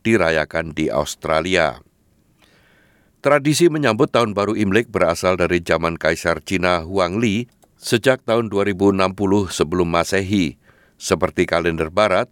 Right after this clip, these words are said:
kalender lunar Cina didasarkan pada siklus bulan. Karena penanggalan siklus itu,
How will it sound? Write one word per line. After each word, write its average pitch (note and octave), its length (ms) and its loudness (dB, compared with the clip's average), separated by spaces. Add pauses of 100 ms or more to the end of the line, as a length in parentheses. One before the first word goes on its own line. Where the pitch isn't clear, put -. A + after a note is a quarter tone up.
kalender F2+ 400 0
lunar F2+ 400 -2
Cina A#2+ 240 2
didasarkan F#2+ 720 -2
pada D#2+ 240 2
siklus F2 400 -4
bulan. F#2 480 0 (720)
Karena D3 320 0
penanggalan B2 560 -2
siklus A2 400 -2
itu, F#2+ 400 0